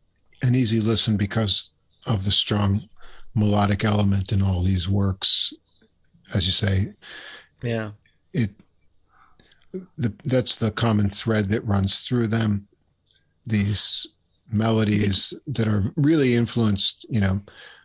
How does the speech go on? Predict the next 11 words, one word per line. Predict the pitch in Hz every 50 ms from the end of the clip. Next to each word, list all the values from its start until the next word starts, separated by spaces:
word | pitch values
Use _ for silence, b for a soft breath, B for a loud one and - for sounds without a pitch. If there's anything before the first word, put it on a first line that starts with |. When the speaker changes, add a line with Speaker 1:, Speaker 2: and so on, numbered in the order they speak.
| B B _ _ _ _ _ -
Speaker 1:
by | - 107 107
American | 104 101 104 104 104 98 - - 104 101
music | 113 123 127 110 - 113 117 107 101 -
and, | 104 101 98 98
uh, | 98 98 95 92
Black | 92 110 104 107 101 98 98 - - - - _ - -
musical | 170 123 101 101 98 92 104 - - 101
experience. | 98 95 - - - - 107 104 104 101 101 98 98 90 80 - - - - -
And | 139 107 95 -
so | - 120 110
they're | 101 107 104 104 101